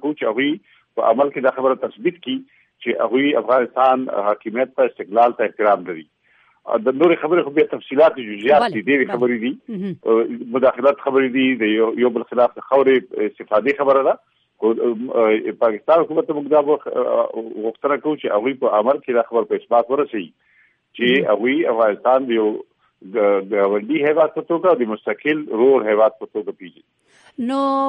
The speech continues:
Speaker 2: پاکستان کې، د، د دوی خپلې ستونزې دي، خپل مشکلات دي، د تروریستي فعالیتونو او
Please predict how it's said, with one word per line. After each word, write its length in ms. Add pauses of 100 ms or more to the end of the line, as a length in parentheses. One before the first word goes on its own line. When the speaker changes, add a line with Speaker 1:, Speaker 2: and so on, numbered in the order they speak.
(120)
Speaker 2:
پاکستان 560
کې، 160 (1000)
د، 20
د 160
دوی 260
خپلې 360
ستونزې 340
دي، 140
خپل 260
مشکلات 420 (120)
دي، 60 (680)
د 280
تروریستي 540 (240)
فعالیتونو 640
او 40